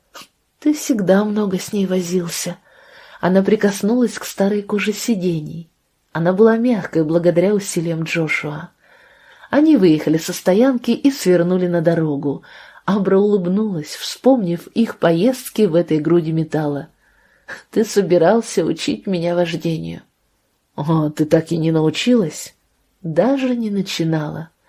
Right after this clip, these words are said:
Он съехал с дороги и выключил двигатель. «Тогда сейчас самое время». «Что?» Когда Джошуа вышел из машины, она закричала ему: «Ты шутишь?» «Не трусь».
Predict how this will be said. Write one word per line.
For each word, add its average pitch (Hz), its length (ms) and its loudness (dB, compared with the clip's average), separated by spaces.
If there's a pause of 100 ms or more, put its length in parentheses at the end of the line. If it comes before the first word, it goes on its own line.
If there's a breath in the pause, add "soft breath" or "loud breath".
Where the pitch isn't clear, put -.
(440 loud breath)
Он 294 160 4
съехал 196 400 2
с 170 60 -6
дороги 202 460 6
и 202 100 4
выключил 180 500 0
двигатель. 147 580 -2 (260)
«Тогда 165 540 6
сейчас 202 600 2
самое 175 400 4
время». 160 480 -2 (580)
«Что?» 359 720 8 (640)
Когда 190 300 4
Джошуа 226 560 6
вышел 226 340 4
из 190 100 4
машины, 202 460 2
она 220 220 4
закричала 214 580 2
ему: 175 380 0 (420 soft breath)
«Ты 320 140 10
шутишь?» 392 840 8 (600)
«Не 190 460 4
трусь». 165 760 2